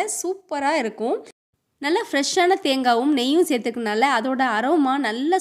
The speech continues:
சூப்பரா உங்களுக்கு கிடைக்கும். குழந்தைங்களுக்கு ஈவினிங் ஸ்நாக்ஸ்க்கு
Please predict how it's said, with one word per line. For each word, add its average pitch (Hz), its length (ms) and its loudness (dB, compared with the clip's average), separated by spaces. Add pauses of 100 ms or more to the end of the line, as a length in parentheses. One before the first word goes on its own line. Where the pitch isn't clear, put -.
சூப்பரா 311 380 -4
உங்களுக்கு 254 300 -4
கிடைக்கும். 214 340 -8 (340)
குழந்தைங்களுக்கு 302 560 0 (200)
ஈவினிங் 392 300 4
ஸ்நாக்ஸ்க்கு 240 460 -6